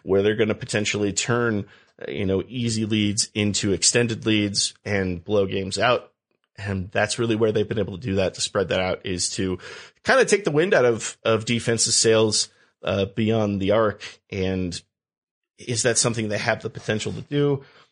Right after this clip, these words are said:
I think on top of that is, are they able to play sound defensively and remain in striking distance?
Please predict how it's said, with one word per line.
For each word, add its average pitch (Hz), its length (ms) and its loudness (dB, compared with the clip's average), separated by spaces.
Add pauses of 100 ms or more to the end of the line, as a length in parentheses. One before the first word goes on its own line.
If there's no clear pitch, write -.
(320)
I 165 100 4
think 277 140 0
on 190 120 4
top 170 280 2
of 190 100 -6
that 135 280 4
is, 135 100 2
are 143 100 4
they 139 120 6
able 147 140 2
to 143 60 4
play 143 260 4
sound 151 340 2
defensively 139 840 0
and 131 380 0
remain 143 520 0
in 247 100 -2
striking 214 440 0
distance? - 540 -4